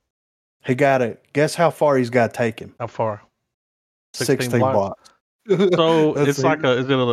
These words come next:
Speaker 2: is it like a serious, uh, f-, uh, forty-eight hours?
Speaker 1: Yes.
Speaker 2: 'Cause you remember he had to protect the guy
Speaker 1: Yeah.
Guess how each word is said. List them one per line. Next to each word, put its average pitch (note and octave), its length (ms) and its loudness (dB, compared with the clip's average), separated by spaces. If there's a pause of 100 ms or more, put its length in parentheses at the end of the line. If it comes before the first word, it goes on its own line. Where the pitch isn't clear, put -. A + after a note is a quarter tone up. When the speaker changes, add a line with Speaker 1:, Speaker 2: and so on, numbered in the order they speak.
Speaker 2:
is A#2 120 -4
it B2 80 -2
like A#2 240 -2
a G#2 120 -4
serious, B2+ 760 0
uh, G#2+ 280 -4
f-, - 240 -16 (140)
uh, G#2+ 120 -4 (440)
forty-eight B2 320 0
hours? B2+ 320 0 (1200)
Speaker 1:
Yes. A2+ 540 -2 (340)
Speaker 2:
'Cause B2 140 -4
you D3+ 80 -2
remember C#3+ 280 2
he B2 140 0
had A#2+ 160 2
to A#2 80 -4
protect A#2 440 -2
the B2 40 -18
guy A#2 520 2 (800)
Speaker 1:
Yeah. G2+ 280 2